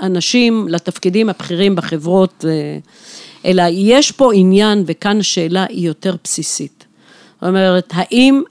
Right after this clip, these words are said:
נשים, כי כמו שתמיד אנחנו יודעות,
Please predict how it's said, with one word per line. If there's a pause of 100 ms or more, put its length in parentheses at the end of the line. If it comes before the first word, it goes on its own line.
(160)
נשים, (720)
כי
כמו
שתמיד
אנחנו
יודעות,